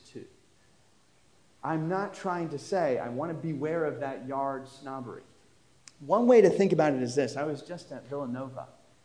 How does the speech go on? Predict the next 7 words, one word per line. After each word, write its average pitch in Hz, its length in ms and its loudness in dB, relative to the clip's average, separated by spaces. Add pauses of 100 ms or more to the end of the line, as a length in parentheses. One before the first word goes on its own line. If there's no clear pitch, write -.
(240)
and, 131 400 -4 (300)
um, 131 140 -4
there 139 120 0
was 131 200 -4
a 120 80 -2
Wheaton 160 460 -8
grad 123 460 -8